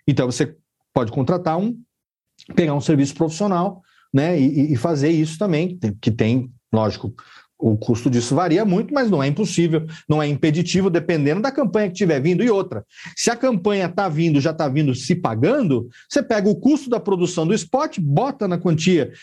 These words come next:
que você vai negociar no que a campanha tá pagando pra você, e o custo do spot tá embutido no custo da campanha. É, esse cálculo é fácil de fazer, né? Então, sei lá, é, a campanha vai pagar, vai pagar, não sei,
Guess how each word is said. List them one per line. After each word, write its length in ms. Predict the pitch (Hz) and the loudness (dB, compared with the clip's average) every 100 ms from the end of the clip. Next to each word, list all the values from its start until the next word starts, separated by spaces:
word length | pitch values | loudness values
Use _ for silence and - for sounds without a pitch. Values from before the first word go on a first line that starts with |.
| _ | _
que 100 | 220 | 0
você 240 | 180 180 | 2 2
vai 140 | 160 151 | 0 0
negociar 560 | 156 160 156 185 147 | 0 0 0 -2 0
no 80 | 139 | -2
que 120 | - | -2
a 60 | 156 | -2
campanha 380 | - 156 156 143 | 0 0 0 0
tá 120 | 156 | -2
pagando 380 | 175 190 190 208 | -2 0 2 2
pra 140 | 247 | 0
você, 420 | 254 269 - 349 370 _ _ | 0 -2 0 -2 -4 _ _
e 80 | 427 | 0
o 80 | 359 | 2
custo 360 | 240 220 262 | 2 2 2
do 80 | 254 | 0
spot 420 | 262 - 226 233 | 0 0 -2 -2
tá 100 | 302 | -2
embutido 440 | 339 349 359 247 330 | 2 0 0 -2 0
no 100 | 359 | 0
custo 220 | 320 - | 0 0
da 100 | 190 | -2
campanha. 500 | 131 113 175 127 87 - _ _ _ _ _ _ - | -2 -2 0 -2 -6 -18 _ _ _ _ _ _ 0
É, 840 | 110 120 139 113 113 - 113 - | 2 2 -2 -6 -12 -14 -12 -4
esse 180 | 127 - | 0 0
cálculo 360 | 151 117 113 202 | 0 -2 0 0
é 40 | |
fácil 360 | 202 185 156 160 | 0 -2 -2 -4
de 80 | 175 | 0
fazer, 400 | 240 160 120 - _ - - _ | 2 2 0 -4 _ -20 -20 _
né? 300 | 113 123 135 135 | 0 0 -2 -4
Então, 400 | - 113 117 110 | 0 2 2 0
sei 140 | 92 147 | 0 0
lá, 260 | 127 107 127 _ - | 0 -4 -10 _ 0
é, 380 | 110 104 101 98 | 2 2 0 0
a 40 | |
campanha 420 | - 117 131 127 | 0 0 0 0
vai 120 | 127 | -2
pagar, 540 | 127 127 135 135 113 - _ 120 - | -2 -2 0 -2 -4 -8 _ -6 0
vai 240 | 120 123 | 2 0
pagar, 680 | 123 117 131 127 110 101 98 | 0 0 0 0 -2 0 0
não 80 | |
sei, 420 | 104 139 104 95 | 2 2 2 -2